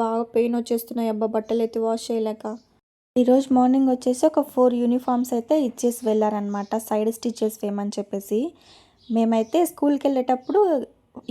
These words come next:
యూనిఫామ్ వచ్చేసి క్లాత్ తీసుకొని కుట్టించుకునే వాళ్ళము. ఇప్పుడేమో అంతా రెడీమేడ్ అయిపోయాయి, just ఊకే సైడ్ స్టిచెస్ వేస్తే చాలన్నమాట. సపరేట్గా క్లాత్ తీసుకొని కుట్టించుకోవాలంటే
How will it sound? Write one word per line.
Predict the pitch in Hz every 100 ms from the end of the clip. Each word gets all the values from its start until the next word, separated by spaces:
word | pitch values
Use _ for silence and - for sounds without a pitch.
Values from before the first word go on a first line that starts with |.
| 247
యూనిఫామ్ | 254 269 254 240
వచ్చేసి | 240 254 254 294 -
క్లాత్ | 233 233 -
తీసుకొని | 240 - 285 339 415 311 - 277
కుట్టించుకునే | 226 262 - 262 233 214
వాళ్ళము. | 202 202 226 381 - _ _ _ - - 254
ఇప్పుడేమో | 240 269 254 262 370 285
అంతా | 254 254 269
రెడీమేడ్ | 247 240 247 254
అయిపోయాయి, | 226 226 226 226 269 320 226
just | 240 240 269 233
ఊకే | 233 233 240 226 -
సైడ్ | 240 247
స్టిచెస్ | - 226 254 247 233
వేస్తే | 226 - 294
చాలన్నమాట. | 302 247 220 214 208 208 - _ _ _ _ _ _ - -
సపరేట్గా | 233 226 269 277 339 339
క్లాత్ | 277 285 285
తీసుకొని | 277 - 302 359 -
కుట్టించుకోవాలంటే | 254 269 262 - 254 247 247 311